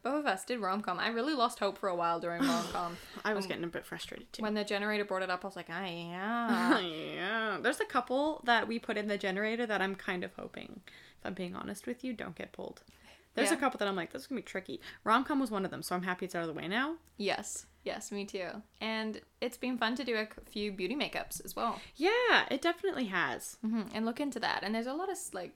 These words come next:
Speaker 1: you know, I th-, sometimes think beauty makeups just get overlooked, but so much thought goes into it. Like, every department, there's so much thought behind it.
Speaker 2: Yeah, for sure.
Speaker 1: Like, wh-, a light there or a frickin' extra pillow on a bed here for set deck, and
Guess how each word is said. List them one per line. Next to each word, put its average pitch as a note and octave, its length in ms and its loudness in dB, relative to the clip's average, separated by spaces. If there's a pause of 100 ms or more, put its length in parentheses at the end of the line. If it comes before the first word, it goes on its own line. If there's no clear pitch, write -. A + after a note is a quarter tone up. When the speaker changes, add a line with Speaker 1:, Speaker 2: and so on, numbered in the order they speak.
(120)
Speaker 1:
you E4+ 80 -6
know, G#3 120 -2
I G3 60 -2
th-, G#3 200 -10
sometimes G3 280 -6
think F3 180 -10
beauty F3 200 -4
makeups F3 300 -8
just - 160 -8
get - 140 -6
overlooked, - 480 -6
but G#3+ 100 -4
so F4 140 -4
much C4+ 160 -8
thought E3+ 260 -2
goes E3+ 180 -6
into E3+ 260 -8
it. F#3 140 -6
Like, D#4+ 200 -4
every C#4+ 200 0
department, G3 460 -6
there's B3 180 -8
so - 280 -6
much D4+ 240 -4
thought F#3+ 240 -2
behind F3+ 400 -2
it. F3 180 0
Speaker 2:
Yeah, - 200 -6
for - 140 -8
sure. - 320 -8
Speaker 1:
Like, F#3 140 -6
wh-, G3 240 -6
a G3+ 60 0
light F#3+ 420 -4
there E3+ 380 -4
or E3 320 -4
a - 100 -6 (340)
frickin' F#3 360 -8
extra G3+ 340 -6 (880)
pillow F#3+ 340 -4
on F3+ 180 -4
a - 20 -8
bed E3+ 240 -4
here E3+ 340 -2
for F3+ 120 -10
set - 280 -8
deck, F3 360 -4
and - 180 -12